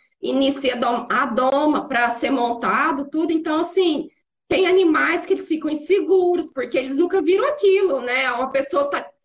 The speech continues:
tentando montar em cima deles, pôr um freio na boca dele, pôr uma sela em cima dele. Então, tudo pra ele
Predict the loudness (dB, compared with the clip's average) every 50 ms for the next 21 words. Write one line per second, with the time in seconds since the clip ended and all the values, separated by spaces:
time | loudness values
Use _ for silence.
0 | _ _ _ _ _ -2 -2 0 0 0 0 0 2 2 2 0 -2 -2 -2 -2
1 | -2 -2 -2 -4 -4 -6 -2 -2 -2 0 2 2 2 2 2 0 -4 -8 -8 -6
2 | -6 -6 -6 -6 -4 -2 -2 -2 -2 -4 -6 -6 -4 -4 -6 -8 -8 -6 -8 -6
3 | -2 2 2 4 4 2 0 -2 -4 -8 -8 -6 -6 -6 -6 -6 -8 -8 -4 -4
4 | -2 -2 -2 -2 -4 -6 -8 -10 -10 -10 -8 -8 -6 -2 2 2 2 2 2 0
5 | -4 -4 -4 -4 -4 -2 -4 -4 -4 -4 -4 -2 0 0 0 0 -2 -4